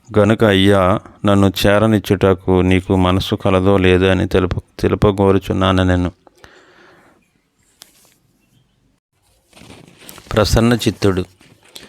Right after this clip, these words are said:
"నిన్ను చేరనిచ్చుటకు నాకు నిండు మనస్సు కలదని" చెప్పి వెంటనే తలుపు తీసెను. క్రైస్తవుడు లోపలికి మెల్లగా ప్రవేశించుచుండగా, ప్రసన్న చిత్తుడు వెంటనే అతనిని లోపలికి లాగుకొనెను. ఎందుకన-, ఎందుకని క్రైస్తవుడు అడిగినప్పుడు, అతడు గుమ్మమునకు కొంచెము దూర-,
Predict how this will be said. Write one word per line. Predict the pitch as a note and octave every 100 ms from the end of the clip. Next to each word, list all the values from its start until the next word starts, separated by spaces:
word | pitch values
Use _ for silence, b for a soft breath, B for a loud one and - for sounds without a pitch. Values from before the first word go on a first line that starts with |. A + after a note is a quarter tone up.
| B B
"నిన్ను | A#2+ A2+
చేరనిచ్చుటకు | A2 - A2 A#2 B2 A#2 A#2+ A2+
నాకు | A2 G#2
నిండు | G2+ G2 G2+
మనస్సు | A2+ G#2+ G2+ -
కలదని" | G2+ F#2+ G2
చెప్పి | F#2 - F2+ G2+
వెంటనే | F#2 F2 F#2+ F#2
తలుపు | G2+ F2+ F#2
తీసెను. | F2+ F2+ - F2+ - _
క్రైస్తవుడు | - G2 A2 - B2
లోపలికి | G#2 G#2 G#2 A2 G#2
మెల్లగా | G2 F#2 G2 G2+
ప్రవేశించుచుండగా, | F#2+ G2 F#2+ F#2+ - F#2+ F2+ F2+ F2+ F2+ F2+ G#2+ B B B B B B
ప్రసన్న | G#2 G2+ B2 A#2+
చిత్తుడు | A2+ A2 A2 G#2
వెంటనే | F#2+ F#2 G#2
అతనిని | G2 F2+ F#2+ F2
లోపలికి | F2+ F#2 G2 G2 F#2
లాగుకొనెను. | F2+ F2+ F2 - F2+ F2 F2 - -
ఎందుకన-, | G2+ G2 A2 A#2 G#2+ G2 -
ఎందుకని | G2+ G#2+ G#2+ G#2
క్రైస్తవుడు | - F#2+ F#2 - G2+
అడిగినప్పుడు, | F#2 F#2 F2+ F2+ F2+ F2 - _ B B B -
అతడు | G#2 A2 G2
గుమ్మమునకు | F#2 G2 G#2+ A#2+ A#2 A2
కొంచెము | G2 G2+ F#2 G2 G2
దూర-, | F2+ G2 G2